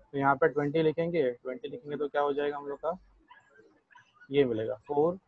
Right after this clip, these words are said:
इंटू ट्वेंटी। ये देखो हम लोग का ट्वेंटी, तो फ़ोर से कैंसिल कर देंगे, कितना आ जाएगा, फ़ाइव, फ़ाइव नाइन जा फ़ोर्टी फ़ाइव, फ़ोर्टी फ़ाइव हो जाए वाले में से छोटे, छोटे वाले ट्रायंगल को माइनस कर देंगे, ठीक है।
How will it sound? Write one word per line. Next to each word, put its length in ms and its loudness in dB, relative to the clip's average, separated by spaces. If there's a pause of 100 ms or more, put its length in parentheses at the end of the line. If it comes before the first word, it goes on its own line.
(280)
इंटू 340 -4
ट्वेंटी। 680 -6 (440)
ये 80 6
देखो 200 4
हम 100 0
लोग 100 -2
का 80 2
ट्वेंटी, 420 -2
तो 160 -10
फ़ोर 280 2
से 140 2
कैंसिल 320 -2
कर 160 2
देंगे, 340 0
कितना 680 -8
आ 80 4
जाएगा, 420 4 (280)
फ़ाइव, 200 4
फ़ाइव 240 0
नाइन 200 -4
जा 80 -2
फ़ोर्टी 280 -2
फ़ाइव, 220 -10 (580)
फ़ोर्टी 180 0
फ़ाइव 200 2
हो 80 2
जाए 220 -2 (1800)
वाले 280 0 (180)
में 160 -10
से 180 -6 (480)
छोटे, 180 -2 (560)
छोटे 220 4
वाले 140 10
ट्रायंगल 260 2
को 100 -2
माइनस 240 -2
कर 140 -4
देंगे, 180 -16 (1080)
ठीक 160 2
है। 120 10